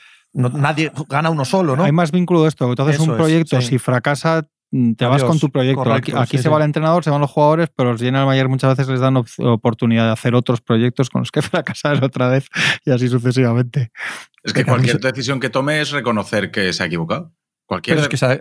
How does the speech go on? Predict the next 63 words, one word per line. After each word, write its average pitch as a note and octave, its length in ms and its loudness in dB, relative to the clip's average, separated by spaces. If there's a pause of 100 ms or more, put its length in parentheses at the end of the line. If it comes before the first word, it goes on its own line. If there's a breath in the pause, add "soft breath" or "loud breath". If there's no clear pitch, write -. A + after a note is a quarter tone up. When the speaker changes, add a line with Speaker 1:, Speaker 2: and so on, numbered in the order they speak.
Speaker 1:
no, D3+ 240 0
no E3+ 160 4
sé C#4 160 -6
si G3+ 100 -6
se F#3+ 60 2
ha F3 60 2
equivocado. C3 520 -2
O A2+ 80 -6
sea, C3+ 140 2
eso D#3+ 360 0
ha D3+ 80 2
roto E3+ 260 0
antes E3+ 240 -2
de D#3 120 0
saber C#3 360 0 (300 soft breath)
si C3 140 -4
se - 80 -2
ha C#3 40 2
equivocado C3+ 420 0
o A#2+ 40 0
no, A3 160 0
pero B2 220 2
le A#2 140 0
pagan E3 440 -2
y A#2 260 0
su G#2+ 120 -4
puesto - 200 -2
de A#2+ 40 0
trabajo C#3 320 0
es E3 100 0
para E3 240 0
que F3+ 220 -2
se - 140 -4
haya C3+ 160 2
equivocado C#3 500 -2
o D#3 140 2
no D#3 320 0 (640)
que C#3+ 80 0
este C#3+ 100 -2
equipo D#3+ 240 0
gane D#3+ 160 0
partidos C3 300 -2
de A#2+ 40 2
baloncesto. B2 440 -2
O A2 40 -8
sea, A#2+ 200 0 (300 loud breath)
ese B2 140 -6
es C#3 60 2
el D#3 60 4
objetivo C3 400 0
final. D3 360 -2 (420 loud breath)
Y, B2 600 2
y A#2+ 60 2
no A#2 100 2
está A2+ 160 -2
haciendo A#2 260 2
nada. D#3+ 220 0
Es B2+ 140 0
verdad C3 240 0
que - 100 -8
es A#2+ 80 0
muy C3+ 140 2
complicado B2+ 500 0